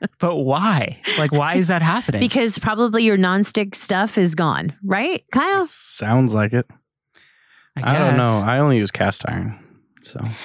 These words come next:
Speaker 2: Yeah, we've had this discussion. Cast iron
Speaker 3: Mm-hmm.
Speaker 2: scares me.
Speaker 3: Mm-hmm.
Speaker 1: Why?
Speaker 2: Because it, one, it's difficult to clean,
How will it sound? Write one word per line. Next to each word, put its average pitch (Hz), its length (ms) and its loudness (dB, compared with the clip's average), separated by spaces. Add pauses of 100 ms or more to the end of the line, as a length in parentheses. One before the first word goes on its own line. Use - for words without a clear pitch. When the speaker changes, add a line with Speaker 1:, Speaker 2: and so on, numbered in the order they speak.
(120)
Speaker 2:
Yeah, 202 140 0
we've 214 160 4
had 196 180 2
this 180 140 2
discussion. 170 580 0
Cast 180 260 0
iron 170 280 2
Speaker 3:
Mm-hmm. 160 80 0
Speaker 2:
scares 170 560 2
me. 139 320 0 (340)
Speaker 3:
Mm-hmm. 110 220 0 (240)
Speaker 1:
Why? 135 400 -2 (720)
Speaker 2:
Because 202 800 2
it, - 340 -4
one, 214 540 2
it's 196 300 0 (200)
difficult 226 400 0
to 240 60 -2
clean, 165 480 -2